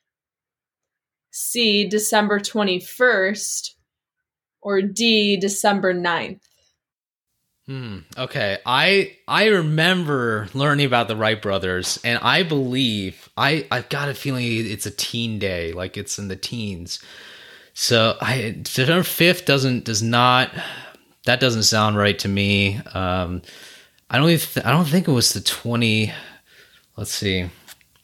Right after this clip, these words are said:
Speaker 2: Uh, I'm tied between the seventeenth and, uh, I'm sorry, could you repeat the, the twenty, the other answer? Yeah.
Speaker 1: Yeah, we, we need to do the second repeat. Yeah, so to repeat the question,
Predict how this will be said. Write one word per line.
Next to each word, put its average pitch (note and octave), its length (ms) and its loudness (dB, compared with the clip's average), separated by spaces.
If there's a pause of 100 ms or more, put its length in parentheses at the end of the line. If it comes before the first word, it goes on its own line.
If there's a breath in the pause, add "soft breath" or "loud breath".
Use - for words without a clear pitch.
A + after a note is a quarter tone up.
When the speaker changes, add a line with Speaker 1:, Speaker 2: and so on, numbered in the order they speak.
(1200 loud breath)
Speaker 2:
Uh, G#2 480 -4
I'm A#2+ 140 -4
tied E3+ 300 2
between E3 240 0
the A#2+ 80 2
seventeenth C3 1080 0
and, G#2+ 600 0
uh, G#2 360 -4
I'm C3+ 140 -2
sorry, C3+ 160 2
could C3+ 160 0
you F3+ 60 4
repeat F#3 320 0
the, A#2 220 2
the G#2 120 0
twenty, A#2 380 -2
the G#2 240 -2
other A2 480 -2 (240)
answer? A2 440 -6
Yeah. A2 220 -2 (880)
Speaker 1:
Yeah, G3 240 4 (160)
we, G#3 200 2 (120)
we G#3 100 4
need G3 220 2
to F#3+ 60 2
do F#3 60 4
the F#3 100 0
second F#3 400 -2
repeat. F#3 300 -4
Yeah, F3+ 200 2
so G3+ 200 -2
to G3+ 80 0
repeat G#3+ 360 0
the A3 80 -2
question, G3 840 -2